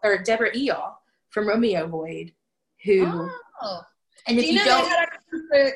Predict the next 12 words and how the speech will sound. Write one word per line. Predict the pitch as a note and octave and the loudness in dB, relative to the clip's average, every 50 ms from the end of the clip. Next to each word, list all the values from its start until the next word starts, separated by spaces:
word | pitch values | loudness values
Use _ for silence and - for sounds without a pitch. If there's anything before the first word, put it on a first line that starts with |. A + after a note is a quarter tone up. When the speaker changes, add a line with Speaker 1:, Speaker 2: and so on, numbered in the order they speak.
| - A#3+ | -2 -2
Speaker 2:
they | B3+ C#4 | -2 -2
had | D4+ D4 D4 | 0 -2 -4
a | C#4+ | -4
concert | D4 - C4+ C4 C4+ C4 C#4+ C4+ B3 - | -4 -4 -4 -4 -2 -2 -2 -4 -4 -6
in | A#3 A#3 B3 B3 | -8 -10 -12 -12
Seattle | - C4 A3 A3 A3 A3+ A3+ A3 G3+ G3 | -10 -8 -6 -4 -4 -2 -2 -4 -4 -4
the | F#3+ F#3+ | -4 -4
night | F#3+ G3 G#3 A3+ A3 - | -6 -6 -6 -8 -8 -8
I | A3 G#3+ | -6 -6
was | G3+ F#3+ F3 | -4 -6 -4
born. | E3 F#3+ G3 G3 E3 - - - _ _ - _ _ _ _ _ _ _ | -4 -4 -4 -4 -6 -10 -16 -20 _ _ -20 _ _ _ _ _ _ _
Speaker 1:
Really? | - - D5+ E5 | 2 4 6 6